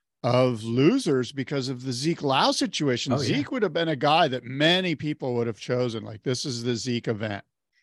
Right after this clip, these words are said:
Speaker 2: Yeah.
Speaker 1: And I bet, I bet I'll, I'll, you know, I'll throw a number out. I bet it, it's close to maybe twenty percent. It might be eighteen or nineteen percent more people picked Zeke and they're out. And
Speaker 2: Yeah.
Speaker 1: I mean, gosh, you're down to, like, of the hundred percent that started,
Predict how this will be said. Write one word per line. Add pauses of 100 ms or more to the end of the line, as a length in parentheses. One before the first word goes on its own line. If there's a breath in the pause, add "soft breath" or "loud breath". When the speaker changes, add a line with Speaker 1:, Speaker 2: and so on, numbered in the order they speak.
Speaker 2:
Yeah.
Speaker 1:
And
I
bet, (440 soft breath)
I
bet (560)
I'll,
I'll,
you
know,
I'll
throw
a
number
out.
I
bet
it,
it's
close
to
maybe (160)
twenty
percent.
It
might
be
eighteen
or
nineteen
percent
more
people (360)
picked
Zeke
and
they're
out. (180)
And
Speaker 2:
Yeah. (340 loud breath)
Speaker 1:
I
mean,
gosh, (420)
you're
down
to,
like, (800)
of
the
hundred
percent
that
started,